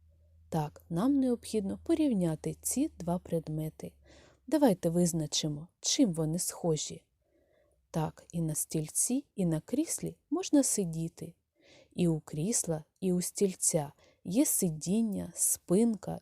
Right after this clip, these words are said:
і чотири ніжки. І крісло, і стілець — це меблі. А тепер знайдемо відмінності. У крісла є підлокітники, у стільця немає. Крісло м'яке, а стілець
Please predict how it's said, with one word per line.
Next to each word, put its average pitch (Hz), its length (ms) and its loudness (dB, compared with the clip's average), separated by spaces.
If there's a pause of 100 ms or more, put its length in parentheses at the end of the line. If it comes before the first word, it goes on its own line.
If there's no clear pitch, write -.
і 254 80 -2
чотири 320 520 0
ніжки. 156 640 -4 (540)
І 170 120 -2
крісло, 165 680 -2
і 147 60 -4
стілець — 165 800 -2
це 302 300 -2 (240)
меблі. 151 600 -4 (440)
А 185 140 0
тепер 339 460 0
знайдемо 285 580 4
відмінності. 160 960 -2 (680)
У 160 120 -4
крісла 170 460 2
є 156 200 2
підлокітники, 170 1080 -2 (180)
у 277 80 2
стільця 339 540 2 (140)
немає. 160 640 0 (560)
Крісло 170 460 0
м'яке, 156 580 -2 (280)
а 156 140 -6
стілець 240 600 0